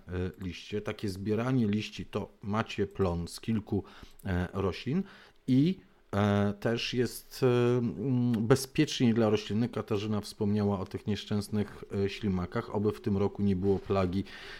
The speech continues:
i oby ślimaki, mm, jak najmniej atakowały nasze warzywniki. Ale ten odstęp to też jest dla ślimaka już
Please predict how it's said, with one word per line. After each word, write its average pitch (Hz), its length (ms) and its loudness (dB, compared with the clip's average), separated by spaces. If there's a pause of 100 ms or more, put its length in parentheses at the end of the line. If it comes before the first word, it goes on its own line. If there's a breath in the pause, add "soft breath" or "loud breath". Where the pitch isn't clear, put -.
i 101 120 2
oby 98 260 2
ślimaki, 98 680 0 (220)
mm, 92 480 0
jak 104 300 2
najmniej 107 460 6
atakowały 98 580 2
nasze 98 280 0
warzywniki. 92 640 0 (360 loud breath)
Ale 104 200 2
ten 110 220 2
odstęp 117 640 2
to 107 140 0
też - 320 0
jest 104 240 0
dla 107 140 0
ślimaka 101 500 0
już - 420 -4